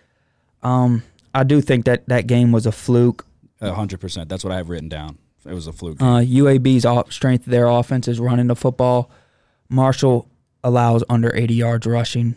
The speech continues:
Speaker 1: per game, so I think that if Marshall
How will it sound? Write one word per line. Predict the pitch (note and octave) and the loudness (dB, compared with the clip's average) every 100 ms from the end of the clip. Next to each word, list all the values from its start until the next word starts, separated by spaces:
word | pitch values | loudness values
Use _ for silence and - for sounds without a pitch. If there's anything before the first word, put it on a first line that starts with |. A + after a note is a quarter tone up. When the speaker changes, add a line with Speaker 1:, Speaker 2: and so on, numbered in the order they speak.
| - | -8
Speaker 1:
per | - A#2 | -6 -4
game, | A2+ A#2 A#2 A#2+ | -2 0 2 0
so | - A#2 | 0 -2
I | A#2 | -2
think | B2 A#2 - | -2 -4 -4
that | A#2 A#2 - - | -4 -4 -10 -6
if | A#2+ B2 - - _ _ _ _ | 0 0 0 -18 _ _ _ _
Marshall | B2 A#2 A#2+ - A#2+ | -4 0 0 0 -2